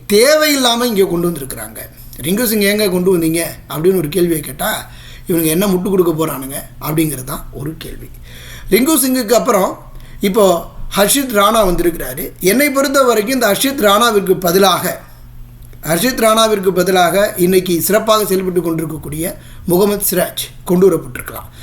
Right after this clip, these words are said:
இருந்தாலும் இவரை கொண்டு வந்திருக்கிறாங்க. சரிங்க, ஹர்ஷித் ராணாவை கொண்டு வந்ததுக்காவது நம்ம கொஞ்சமாவது கடந்து போவோம் அப்படின்னு சொல்ல முடியும். அதற்கப்புறம் சிதேஷ் சர்மா, அவரை எடுத்து கொண்டு வந்திருக்கிறாங்க. ஜூரியல் போன்றவர்களுக்கு பிறகு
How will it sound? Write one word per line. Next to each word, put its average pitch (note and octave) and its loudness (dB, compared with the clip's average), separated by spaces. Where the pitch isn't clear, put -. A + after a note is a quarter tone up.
இருந்தாலும் A#3+ 2
இவரை F#3+ 4
கொண்டு F#3 2
வந்திருக்கிறாங்க. D3 -4
சரிங்க, A3+ 2
ஹர்ஷித் A3 2
ராணாவை G#3+ 4
கொண்டு G3 2
வந்ததுக்காவது F3 2
நம்ம E3 0
கொஞ்சமாவது F#3 2
கடந்து F3 0
போவோம் C#3+ -10
அப்படின்னு D3 -6
சொல்ல D#3 -4
முடியும். - -12
அதற்கப்புறம் A#3+ 2
சிதேஷ் C4 2
சர்மா, F3+ 0
அவரை A3 2
எடுத்து G#3 0
கொண்டு G3 2
வந்திருக்கிறாங்க. E3+ 2
ஜூரியல் F#3 4
போன்றவர்களுக்கு D#3+ 0
பிறகு G#3 0